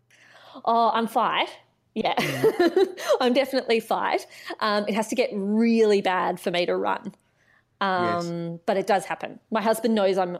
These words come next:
Speaker 1: I'm, I'm, I have hit, like, absolute peak anger when I say, "I'm sleeping in the other room,"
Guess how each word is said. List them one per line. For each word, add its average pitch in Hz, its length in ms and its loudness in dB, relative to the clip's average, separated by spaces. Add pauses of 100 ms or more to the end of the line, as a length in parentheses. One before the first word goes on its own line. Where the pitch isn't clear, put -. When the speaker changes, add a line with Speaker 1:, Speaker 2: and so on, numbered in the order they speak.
Speaker 1:
I'm, 185 180 -8 (120)
I'm, 185 420 -2 (100)
I 185 140 0
have 170 100 -2
hit, - 400 -6
like, 175 280 -4 (100)
absolute 196 580 -4
peak - 380 -8
anger 175 480 -6 (360)
when 185 140 -4
I 165 120 -6
say, 170 600 -2 (840)
"I'm 196 80 -4
sleeping - 320 -8
in 165 60 -6
the 175 80 -6
other 175 120 -4
room," 170 440 -4